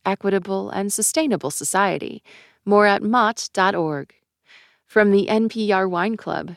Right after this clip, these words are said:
where members can explore wines from around the world with stories behind each one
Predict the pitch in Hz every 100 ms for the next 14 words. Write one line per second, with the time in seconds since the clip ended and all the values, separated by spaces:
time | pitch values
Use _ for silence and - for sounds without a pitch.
0 | _ 196 208 233 240 254 233 226 202 -
1 | - 180 185 160 147 139 139 - 143 139
2 | 147 175 226 196 185 180 - - 160 156
3 | - 151 165 208 - 190 185 180 175 -
4 | 165 156 202